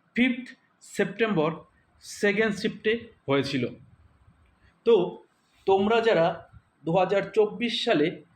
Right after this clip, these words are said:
এসএসসি এমটিএস পরীক্ষা দেবে, তোমাদের জন্য এই প্রশ্নপত্র খুবই গুরুত্বপূর্ণ এবং হেল্পফুল হতে চলেছে। আর এক মাস পরে তোমাদের বহু প্রতীক্ষিত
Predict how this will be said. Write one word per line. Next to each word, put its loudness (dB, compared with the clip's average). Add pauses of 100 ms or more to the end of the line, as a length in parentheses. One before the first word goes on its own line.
(480)
এসএসসি 0
এমটিএস 0
পরীক্ষা 0
দেবে, 0 (680)
তোমাদের 4
জন্য 2 (220)
এই 2 (400)
প্রশ্নপত্র 0 (220)
খুবই 2
গুরুত্বপূর্ণ 0 (380)
এবং 0
হেল্পফুল 2
হতে -2
চলেছে। -2 (1300)
আর -2 (140)
এক -2
মাস 4
পরে 0 (340)
তোমাদের 2 (360)
বহু 2
প্রতীক্ষিত 0